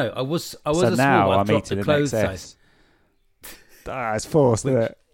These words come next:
Speaker 1: It's really forced.
Speaker 2: That,
Speaker 1: There's
Speaker 2: this,
Speaker 1: something in it,
Speaker 2: this
Speaker 1: though,
Speaker 2: is,
Speaker 1: Mark.
Speaker 2: I w-, I'm gonna sit for about an hour later,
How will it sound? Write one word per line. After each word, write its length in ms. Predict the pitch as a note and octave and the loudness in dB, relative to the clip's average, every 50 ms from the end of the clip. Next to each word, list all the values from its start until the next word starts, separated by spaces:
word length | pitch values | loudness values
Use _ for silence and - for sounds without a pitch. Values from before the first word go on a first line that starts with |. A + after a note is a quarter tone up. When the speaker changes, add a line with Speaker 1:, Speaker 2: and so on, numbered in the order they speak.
| _ - | _ -8
Speaker 1:
It's 800 | D#3 E3 D#3+ D#3+ - - D#3+ - - D#3+ - D3 C#3+ B3 - - | -6 -4 -2 -2 -4 -6 -8 -4 -2 -2 -2 0 -4 -4 -2 2
really 220 | F#3+ G#3+ G3 E3+ D3 | 4 4 4 4 0
forced. 300 | - E3+ E3 C#3+ - - - - - - | -2 -4 -4 -4 -6 -8 -16 -20 -20 -4
Speaker 2:
That, 100 | - F3 | -4 -2
Speaker 1:
There's 120 | E3 F4+ D4 | 0 4 6
Speaker 2:
this, 160 | G#3+ A#3+ A4+ | 8 8 8
Speaker 1:
something 180 | A4+ E4+ B3 B3 | 6 4 2 4
in 60 | D#4 | 6
it, 20 | C4 | 6
Speaker 2:
this 340 | A#3 G#3 C3 B2 C#3 C#3 | 6 6 6 6 4 4
Speaker 1:
though, 60 | C3 B2+ | 4 2
Speaker 2:
is, 60 | B2+ | 2
Speaker 1:
Mark. 320 | C#3+ C#3+ G3 D4 C#4+ - | 2 2 2 2 2 4
Speaker 2:
I 120 | C#3 E3+ G#3 | 4 6 6
w-, 200 | G3+ E3 F#3 D#3 | 6 4 4 4
I'm 240 | D#3+ E3 F3 F#3+ E3 | 6 6 6 4 4
gonna 140 | F3+ E3 C#3 | 2 0 0
sit 340 | - - F3 D#3 A2+ G#2 | 0 0 0 0 0 -2
for 80 | - A2+ | -4 -2
about 220 | - A#2 A2+ A2+ | 0 2 2 2
an 60 | A2+ A#2 | 2 2
hour 340 | A#2+ A2+ A2 G#2+ G#2 G2 | 2 2 4 2 2 2
later, 420 | F#2+ F#2+ F#2+ F#2+ - F#2+ F#2 F#2 | 0 0 -2 -2 -2 -2 -4 -4